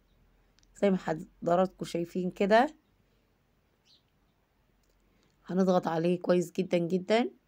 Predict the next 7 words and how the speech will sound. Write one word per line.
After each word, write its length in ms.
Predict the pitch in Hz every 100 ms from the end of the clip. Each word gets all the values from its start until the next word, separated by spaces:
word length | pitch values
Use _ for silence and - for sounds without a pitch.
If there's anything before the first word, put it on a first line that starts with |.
| _ _ _ _ _ _ _ _ _ _ _ _ _ _ _ _ _ _ -
علشان 540 | 185 196 - 185 190
ما 80 | 185
يفكش 500 | 180 190 - 190 -
معانا، 500 | 165 180 202 233 - _ _ _ _ _ _ _ _
وبعدين 600 | 208 220 214 202 220 226 220 _ _ _ -
هندخله 460 | - 180 190 208 196
التلاجة. 680 | 196 190 175 202 202 240